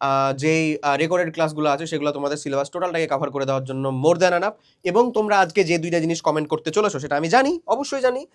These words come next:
সেটা হচ্ছে, "ভাইয়া, আমাকে প্লিজ, ভাইয়া, ম্যাথের ক্যালকুলেটর হ্যাকস দেন, ম্যাথ ক্যালকুলেটর হ্যাকস, সিএইচ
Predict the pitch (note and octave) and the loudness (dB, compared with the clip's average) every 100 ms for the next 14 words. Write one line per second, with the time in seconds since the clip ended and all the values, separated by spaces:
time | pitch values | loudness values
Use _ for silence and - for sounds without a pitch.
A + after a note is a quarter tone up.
0 | _ - G3 G#3 G3+ - F#3+ D3+ F#3+ G3+ | _ -10 0 2 2 -2 -2 0 4 6
1 | G#3 G3+ - _ - F3+ G3 G3 A3 A#3 | 6 2 -4 _ 0 0 0 0 2 4
2 | A#3 A3 - _ _ _ _ _ _ _ | 4 2 -2 _ _ _ _ _ _ _
3 | _ _ A#2+ C#3 F3+ F#3+ F#3+ - _ _ | _ _ -4 4 6 8 6 0 _ _
4 | B2 A2+ C#3 D#3+ F3+ G#3 F#3+ F3+ F3+ F#3 | -10 -8 2 4 4 4 4 4 6 6
5 | F3 F#3 E3 E3+ E3+ F#3 - C#3+ E3+ F3 | 6 4 4 4 4 2 -2 2 4 4
6 | - E3 D#3+ E3 E3 F3 E3+ - - _ | 2 2 4 4 4 4 2 0 -18 _
7 | _ _ - - E3 D#3+ E3+ - | _ _ -10 2 4 6 4 -2